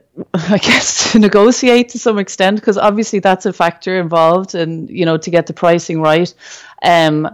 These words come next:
and then just to build that relationship with the factory as well and with the manufacturer. So, um, yeah, so that was an experience in itself, I'd say, you know, that making that trip over from Ireland over to China.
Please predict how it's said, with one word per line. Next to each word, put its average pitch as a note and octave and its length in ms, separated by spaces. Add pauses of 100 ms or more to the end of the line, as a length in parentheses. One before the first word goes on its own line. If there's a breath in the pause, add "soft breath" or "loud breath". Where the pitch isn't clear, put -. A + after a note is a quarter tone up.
(140)
and G3+ 240
then F3+ 200
just F#3 400
to F3+ 180
build F3 380
that D#3+ 100
relationship D#3+ 800
with E3 220 (400)
the D3 140
factory C#3 460
as D3 120
well D3 260
and D3 120
with D3+ 100
the - 80
manufacturer. D3+ 600
So, E3+ 300 (440 loud breath)
um, D#3 460 (260)
yeah, F#3 220
so G3 140
that A#3+ 200
was C4 100
an C4 120
experience G#3 580
in F#3 80
itself, F3 480
I'd F3+ 140
say, F#3+ 680
you F3 200
know, D#3+ 260 (220)
that F3+ 240
making F3 380
that E3 120
trip D#3+ 340 (300)
over D#3+ 340
from F3 360
Ireland D#3 400
over D#3 180
to - 100
China. D3+ 540